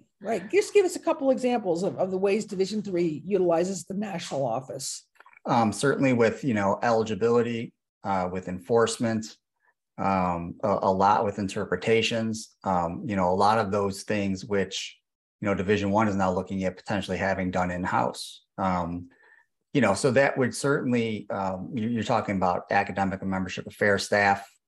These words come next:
Speaker 2: you know, and what that might look like through a transition fe-, period. Um, so yeah, you know, those are things that are important for us to continue to monitor. Um, but i-, in cer-, in terms of the things that we're looking at within our division, you know,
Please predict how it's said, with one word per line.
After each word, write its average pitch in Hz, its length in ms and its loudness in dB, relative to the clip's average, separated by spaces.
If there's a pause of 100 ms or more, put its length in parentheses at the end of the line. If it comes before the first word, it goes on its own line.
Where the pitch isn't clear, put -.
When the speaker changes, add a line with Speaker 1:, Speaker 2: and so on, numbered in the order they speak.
(200)
Speaker 2:
you 95 140 -4
know, 92 440 0
and 87 540 -4
what 104 580 -4
that 101 240 2
might 92 280 0
look 98 220 -4
like 95 280 0
through 104 220 -8
a 92 40 -4
transition 95 640 -2
fe-, 101 160 -2 (140)
period. 98 540 0 (720)
Um, 95 500 -2 (120)
so 156 240 4
yeah, 110 320 6
you 127 180 4
know, 120 140 6
those 147 200 6
are 143 80 6
things 139 280 0
that 110 100 2
are 104 100 2
important 110 440 -2
for 104 180 -4
us 98 200 -6
to 113 120 -10
continue 98 500 -2
to 95 140 -6
monitor. 98 800 2 (640)
Um, 101 420 2
but 104 300 0 (200)
i-, - 220 -2
in 131 120 0
cer-, 165 300 0
in 120 160 0
terms 143 280 2
of 123 100 -2
the 113 100 4
things 120 320 -2
that 107 140 -2
we're 117 160 -2
looking 110 320 -4
at 98 100 -2
within 107 220 -4
our 101 120 2
division, 104 480 -2
you 104 120 -2
know, 95 360 -2